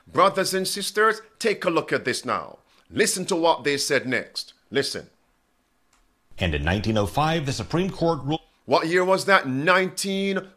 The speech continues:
Speaker 1: oh five. Do not forget that date. Listen.
Speaker 2: And in nineteen oh five, the Supreme Court ruled against him seven to two.
Speaker 1: Hmm.
Speaker 2: That set the legal precedent that government in the United States does have the right to mandate vaccines in
Speaker 1: That's
Speaker 2: the
Speaker 1: it.
Speaker 2: interest of public health.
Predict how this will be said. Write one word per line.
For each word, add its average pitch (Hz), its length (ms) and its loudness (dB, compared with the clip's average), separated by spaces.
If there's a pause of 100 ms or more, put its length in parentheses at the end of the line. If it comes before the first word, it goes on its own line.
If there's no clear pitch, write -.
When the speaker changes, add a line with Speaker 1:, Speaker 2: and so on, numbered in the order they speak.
Speaker 1:
oh 170 140 2
five. 127 560 2
Do 139 160 -2
not 175 340 2
forget 156 460 0
that 143 300 0
date. 139 340 -4 (200)
Listen. 110 420 -4 (500)
Speaker 2:
And 87 160 0
in 71 100 -2
nineteen 107 340 0
oh 101 100 2
five, 156 380 0
the 131 80 -4
Supreme 170 360 -2
Court 165 340 0
ruled 151 220 -2
against 156 440 -2
him 90 220 0
seven 107 380 0
to 156 60 0
two. 90 320 -2
Speaker 1:
Hmm. - 140 -14 (240)
Speaker 2:
That 117 220 0
set 185 320 -2
the 151 100 0
legal 139 260 0
precedent 151 580 -2
that 123 240 -2
government 160 380 0
in 165 100 -2
the 165 60 0
United 160 340 0
States 104 400 -2
does 131 380 0
have 147 200 0
the 160 100 0
right 110 360 0
to 95 140 -4
mandate 139 640 -2
vaccines 123 480 -2
in 107 100 6
Speaker 1:
That's 120 140 4
Speaker 2:
the 92 180 0
Speaker 1:
it. 127 60 2
Speaker 2:
interest 131 340 -2
of - 120 -4
public 113 260 0
health. 67 420 -4